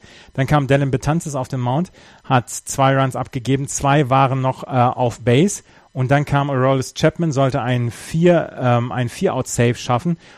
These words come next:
und hat gleich ein Double abgegeben. Damit haben die Houston Astros das Spiel sieben zu sechs gewonnen. Es war absolute Playoff-Atmosphäre in Houston und, äh, es war ein super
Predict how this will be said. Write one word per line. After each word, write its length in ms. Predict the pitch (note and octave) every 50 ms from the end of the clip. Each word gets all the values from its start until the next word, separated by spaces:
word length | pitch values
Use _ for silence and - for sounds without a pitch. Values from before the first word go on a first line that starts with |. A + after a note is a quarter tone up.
| - _ -
und 100 | A2+ B2
hat 140 | C3 - -
gleich 200 | C3+ C3 A#2 -
ein 100 | B2+ A2
Double 280 | B2+ B2+ C3 D3 C3+
abgegeben. 560 | A2+ A#2 - A#2+ G#2+ G2 A2+ A#2+ A#2+ C3 B2
Damit 260 | A2+ A#2 A#2 A#2+ - G#2+
haben 220 | A#2+ A#2+ A#2+ A2+
die 100 | G#2 A2 A2+
Houston 320 | B2+ C3+ - - - C3
Astros 400 | A2+ B2+ B2 - - B2+ A2+ -
das 120 | - A2 -
Spiel 240 | - - C3 B2+
sieben 240 | A2 G#2 C3+ C#3+ C#3+
zu 100 | - -
sechs 280 | A#2+ B2+ A#2+ - - -
gewonnen. 320 | A2+ G2+ A2+ B2 C#3+ C#3+ _ - - - - - -
Es 200 | B2+ A2 - A#2+
war 200 | B2 B2+ - - _ _ -
absolute 720 | - E3 F#3 - - - - F3+ E3+ D#3+ D#3 D#3 - - C#3
Playoff-Atmosphäre 1120 | - - D#3 D#3+ D3+ C#3 A#2 G#2+ - A2+ A2+ - - A2 - - - A#2 A2+ A2 G2 A#2
in 160 | - A2 G#2+
Houston 460 | G2+ G2+ G#2+ A2 - - - D3+ E3 - _ - - - - - -
und, 380 | - B2 B2 B2 A#2+ G#2+ -
äh, 160 | C3+ B2 B2
es 160 | A#2+ A2 - B2+
war 160 | A#2+ A#2+ A#2+
ein 240 | A#2+ A#2+ A#2+ A2+ G#2+
super 360 | G#2 G#2 A2 C#3+ F#3 G3+